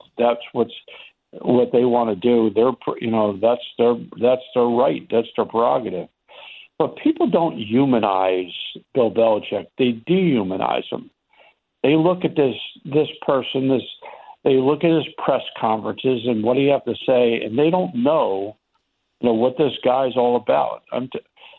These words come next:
th-, here's a guy. Let me t-, I'll tell you one quick story that really p-, puts it on line. Back in two thousand two, after we had just won the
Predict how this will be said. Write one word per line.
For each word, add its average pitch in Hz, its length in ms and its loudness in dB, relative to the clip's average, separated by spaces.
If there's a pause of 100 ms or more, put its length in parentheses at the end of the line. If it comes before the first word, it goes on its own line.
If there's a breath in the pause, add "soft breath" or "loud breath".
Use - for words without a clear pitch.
(100)
th-, 180 280 0
here's 214 280 0
a 277 60 -2
guy. 113 440 0 (160)
Let 185 120 0
me - 240 -10
t-, 185 80 2
I'll 151 320 2
tell 185 80 2
you 180 160 4
one 180 320 -2
quick 175 240 -2 (120)
story 131 340 0
that 113 180 0
really 131 420 2 (320)
p-, - 80 -12 (240)
puts 160 220 0
it 127 100 2
on 113 220 0
line. 101 340 -6 (560 soft breath)
Back - 240 0
in 160 160 -2
two 185 160 0
thousand 151 500 0
two, 95 280 2
after 135 240 0
we 147 100 2
had 135 160 2
just 208 240 -2
won 165 160 0
the 117 80 -2